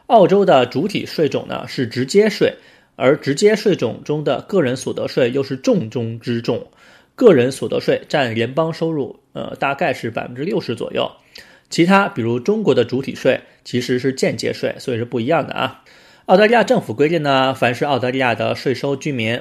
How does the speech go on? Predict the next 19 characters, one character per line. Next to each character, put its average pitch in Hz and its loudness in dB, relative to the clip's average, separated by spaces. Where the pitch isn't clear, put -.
无 117 -4
论 202 4
收 135 -4
入 123 -2
所 113 -6
得 117 -2
来 113 -2
自 123 -8
澳 131 -2
大 123 -4
利 131 -6
亚 131 -2
境 175 -2
内 202 0
或 143 2
者 - -4
是 123 -4
境 127 -6
外， 143 0